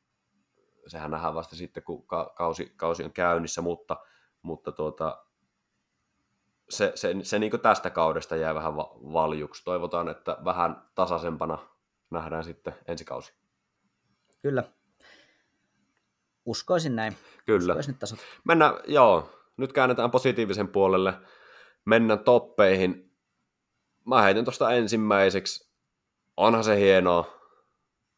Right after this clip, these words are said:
Speaker 1: että hyökkäys voittoisella pelillä voitetaan mestaruus.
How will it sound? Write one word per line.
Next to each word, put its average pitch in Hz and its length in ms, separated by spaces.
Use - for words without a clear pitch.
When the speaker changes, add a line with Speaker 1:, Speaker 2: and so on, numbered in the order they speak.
Speaker 1:
että - 400
hyökkäys 85 800
voittoisella 80 480
pelillä 78 380
voitetaan 73 420
mestaruus. - 580